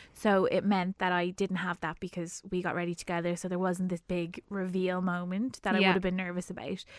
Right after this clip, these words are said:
Speaker 1: Um, again, we got the legalities out of the way a few days before. So it meant on the day it was just about having a fun celebration. It wasn't about signing anything <laughs> or just getting anything
Speaker 2: Yeah.
Speaker 1: correct. But again,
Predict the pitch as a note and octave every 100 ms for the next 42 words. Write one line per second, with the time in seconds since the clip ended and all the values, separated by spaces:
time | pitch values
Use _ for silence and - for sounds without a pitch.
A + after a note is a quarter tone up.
0 | - - _ F#3+ F#3 F#3 G3 G3+ G3+ G3
1 | G3 G#3 G3+ F#3+ - F3+ F3+ F3+ F3+ F3
2 | E3+ E3+ E3+ F#3+ G3 F#3 F#3 F3 E3+ F3+
3 | A#3+ A#3+ A#3 - - - - G#3 - F#3
4 | F#3+ - - - _ _ _ _ _ _
5 | - - G#3 G3+ F#3+ F#3 F#3 F#3+ F3+ G3+
6 | F3+ F#3 F3+ F3 - F#3+ F3+ F3+ F3 -
7 | F#3+ - F#3 F3+ F3 F#3 G3 F#3+ F#3+ F3+
8 | G#3 A#3 A3+ F#3+ F3+ F3 F3 F3 E3 -
9 | _ - - - F#3+ F3 E3+ E3+ D#3+ E3
10 | F#3+ F3 A3 F#3 A#3+ - - F#3+ F3+ F#3
11 | F3 F3 G#3 F#3+ F3 E3 - - - -
12 | - - - _ - A3+ G#3+ A#3 G3+ F#3+